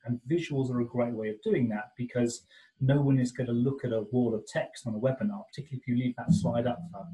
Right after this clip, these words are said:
don't know, three, four, five minutes or so. It's just, it's terrible. So the idea of visuals is so important there.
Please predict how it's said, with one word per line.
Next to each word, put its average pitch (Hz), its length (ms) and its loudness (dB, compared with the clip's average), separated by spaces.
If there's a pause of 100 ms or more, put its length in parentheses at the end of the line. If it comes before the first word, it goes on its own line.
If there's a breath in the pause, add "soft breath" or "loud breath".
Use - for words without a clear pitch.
(200)
don't 101 140 -10
know, 139 80 -8 (180)
three, 117 200 -6 (120)
four, - 220 -4 (100)
five 147 260 0
minutes 165 320 -6
or 135 40 -16
so. 185 220 4
It's - 160 -6
just, - 360 -8 (400 loud breath)
it's - 220 -6 (100)
terrible. - 400 -4 (540)
So 165 140 0
the 185 100 10
idea 196 240 8
of 139 140 6
visuals 127 440 4
is 120 140 -6
so 117 160 2
important 120 500 -4
there. - 160 -20